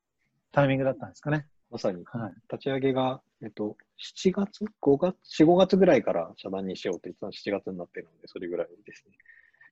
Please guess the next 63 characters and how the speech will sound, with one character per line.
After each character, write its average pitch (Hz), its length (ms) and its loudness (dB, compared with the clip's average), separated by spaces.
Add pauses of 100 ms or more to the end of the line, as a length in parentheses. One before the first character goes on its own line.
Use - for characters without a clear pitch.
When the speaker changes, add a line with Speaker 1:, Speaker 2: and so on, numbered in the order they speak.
(200)
Speaker 2:
な 104 80 -12
る 104 60 -16
ほ 104 120 -12
ど。 95 200 -14 (1080)
そ - 160 -8
こ 262 200 -2
の、 277 220 2 (440)
武 190 260 6
井 220 40 4
さ 233 100 4
ん 226 60 6
の 214 100 4
そ 208 80 -10
こ 202 100 -2
の 190 160 2
ア 170 60 0
ン 180 40 2
ビ 185 80 2
シ - 100 -2
ョ 185 40 4
ナ 185 140 2
ー - 20 -4
ズ 175 400 2
ラ 170 120 6
ボ 113 280 -6 (260)
の 131 280 2 (640)
場 127 220 2
に 151 160 0
行 117 60 -2
か 139 120 4
れ 139 80 6
た 131 120 0
の 90 80 -2
っ - 40 -12 (100)
て、 85 280 -4 (720)
そ 147 100 -4
こ - 120 2
は 156 100 8
な 147 120 4
ん-、 135 80 2
ど 131 120 4
ん 131 60 4
な 92 140 2 (380)
理 101 100 0
由 101 120 2
で 92 280 -6 (120)
そ - 100 -10
も 98 120 -4
そ 90 40 -14
も 85 100 -10
そ 92 80 -10
こ 90 100 -6
に 87 80 -10
参 90 120 -14
加 82 80 -14
さ - 100 -6
れ 85 60 -6
て - 80 -20
た - 60 -20
ん 101 60 -20
で - 40 -20
す - 40 -20
か？ - 100 -14